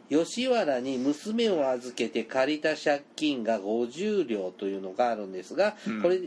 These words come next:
Speaker 1: だと四百万円。
Speaker 2: うん。
Speaker 1: 阿武松、え、
Speaker 2: おう。
Speaker 1: 大野松で、
Speaker 2: うん。
Speaker 1: 大飯ぐらいの相撲取りが宿屋で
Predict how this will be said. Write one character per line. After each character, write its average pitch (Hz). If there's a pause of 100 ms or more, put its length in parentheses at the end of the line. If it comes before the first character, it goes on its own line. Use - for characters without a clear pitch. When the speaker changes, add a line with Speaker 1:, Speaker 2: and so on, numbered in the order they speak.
(160)
Speaker 1:
だ 175
と 196
四 143
百 196
万 147
円。 87 (120)
Speaker 2:
う 104
ん。 82 (1080)
Speaker 1:
阿 170 (140)
武 269
松、 240
え、 127 (320)
Speaker 2:
お 269
う。 -
Speaker 1:
大 -
野 262
松 110
で、 147
Speaker 2:
う 101
ん。 85
Speaker 1:
大 196
飯 208
ぐ 190
ら 175
い 135
の 120
相 123
撲 131
取 117
り 107
が 139 (260)
宿 151
屋 156
で 139